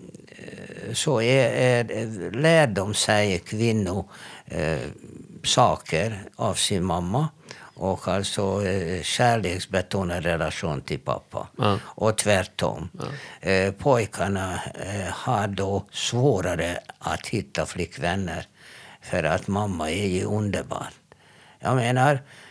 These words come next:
Speaker 1: eh, jag har haft patient som, som precis gift sig. Och, eh, ja, men nya frun kan inte laga mat.
Speaker 2: Mhm.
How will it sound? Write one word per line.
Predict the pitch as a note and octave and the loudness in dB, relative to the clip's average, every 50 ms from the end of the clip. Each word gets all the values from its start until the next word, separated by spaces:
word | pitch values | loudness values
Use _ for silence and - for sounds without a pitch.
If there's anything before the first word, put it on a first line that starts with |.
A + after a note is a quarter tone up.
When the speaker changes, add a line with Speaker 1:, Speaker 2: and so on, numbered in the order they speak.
| - - - | -20 -16 -10
Speaker 1:
eh, | - D3+ D3+ D3+ D3+ D3 | -6 -2 0 2 4 6
jag | C#3+ C3 | 6 6
har | C3 - E3 D3+ C3+ | 8 8 8 8 8
haft | B2+ - D#3 C3 - | 6 6 4 4 4
patient | - C3+ A#2+ - - - C3+ A2 B2+ C3+ A#2+ F#2+ - | 4 4 4 4 4 2 2 2 2 0 0 0 0
som, | - - - F#2+ F#2 G2+ F#2+ F2+ E2+ | 0 0 2 2 0 0 -2 -4 -4
som | - - F#2+ F#2 E2 - | -4 -4 -4 -4 -4 -4
precis | E2 E2+ E2+ - - C3+ G#2 F#2 - - | -4 -2 0 0 0 2 0 0 0 0
gift | A2 A#2 A#2+ - - - | -2 -2 -2 -2 0 2
sig. | - - A#2 B2 D3+ D3 - - - - - - - - - - - - | 2 2 2 2 0 -2 -4 -8 -20 -20 -20 -20 -18 -18 -18 -20 -20 -16
Och, | - - - F3+ F#3+ F#3+ G3+ - - - - | -6 -2 0 0 0 0 -2 -4 -6 -6 -2
eh, | G2+ G#2 G2+ G2+ G#2 G2+ - - - - | -2 0 0 -2 -2 -4 -6 -8 -6 -2
ja, | C#3 | 0
men | B2 A#2 A#2 B2 C3 | 0 2 2 4 4
nya | C3+ C3 B2+ G#2 F2 E2 | 4 4 4 2 0 -4
frun | - - - C#3 G2+ D2+ D#2 | -4 -2 -2 0 -2 -2 -4
kan | - - - F2+ - - | -6 -6 -4 -4 -4 -4
inte | F2 G2+ F#2+ - - - D#2+ - - - _ _ _ _ _ _ _ _ - | -4 -6 -6 -6 -6 -6 -6 -6 -6 -10 _ _ _ _ _ _ _ _ -8
laga | - G2 E2+ E2 F2+ D#2+ - G2 | -6 -2 -2 -2 -2 -2 -4 -4
mat. | G2 F#2+ F#2+ F2 D2+ - - - - - - - - - - | -2 -2 -2 -2 -4 -6 -10 -10 -16 -16 -16 -16 -12 -6 -2
Speaker 2:
Mhm. | - B2 A#2+ B2 B2+ | 0 0 0 0 -2